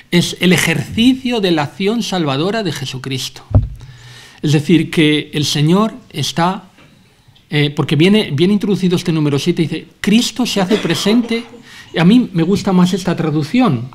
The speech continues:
que al final, para los del latín, especialistas, más que en su iglesia, a su iglesia. Es una presencia personal. "Estoy por ti". Anda que no hay canciones que esas que dicen de "estoy por ti".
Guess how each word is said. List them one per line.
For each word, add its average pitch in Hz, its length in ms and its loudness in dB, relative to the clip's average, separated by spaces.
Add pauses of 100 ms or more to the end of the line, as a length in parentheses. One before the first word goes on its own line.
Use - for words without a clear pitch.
que - 80 -6
al 139 80 0
final, 160 560 0
para 143 200 -2
los 135 180 0
del 135 180 2
latín, 185 460 0 (260)
especialistas, 156 880 -4 (500)
más 214 280 2
que 175 240 -2
en 160 160 0
su 254 220 -2
iglesia, 208 680 -2 (840)
a 139 160 0
su - 360 0
iglesia. 127 680 -4 (640)
Es 170 280 2 (140)
una 175 440 2 (160)
presencia 180 640 2
personal. 135 640 -2
"Estoy 220 320 -2
por 127 340 -10
ti". - 380 -6 (880)
Anda 120 180 -4
que 113 80 -2
no 107 60 -2
hay 123 60 -2
canciones 113 600 -6
que 117 100 -8
esas 117 200 -10
que 110 120 -12
dicen 107 260 -6
de 98 60 -6
"estoy 107 220 -6
por 98 200 -10
ti". 123 320 -8